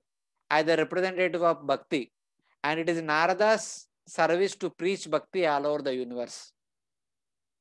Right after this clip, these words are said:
Narada's service is to preach Bhakti, and the other nine sons, their service is to preach Karma Yoga, and the four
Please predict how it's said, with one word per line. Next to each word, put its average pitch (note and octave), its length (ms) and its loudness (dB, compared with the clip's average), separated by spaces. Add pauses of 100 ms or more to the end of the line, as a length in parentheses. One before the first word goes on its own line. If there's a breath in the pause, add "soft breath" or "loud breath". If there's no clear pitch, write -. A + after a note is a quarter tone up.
(480)
Narada's F#3 560 4
service F#3+ 360 2
is F#3 160 -2
to F3+ 140 -2
preach F#3+ 360 -2
Bhakti, A3+ 480 -2 (840)
and D#3+ 160 -4
the D#3 60 6
other F3+ 260 2
nine F3 240 -4
sons, F3+ 560 -8
their E3 200 4
service E3+ 320 0
is E3 140 -4
to E3 140 -2
preach D#3+ 280 -4
Karma D3 280 -2
Yoga, E3 420 2 (640 soft breath)
and D#3+ 100 -6
the E3 80 4
four G3 220 0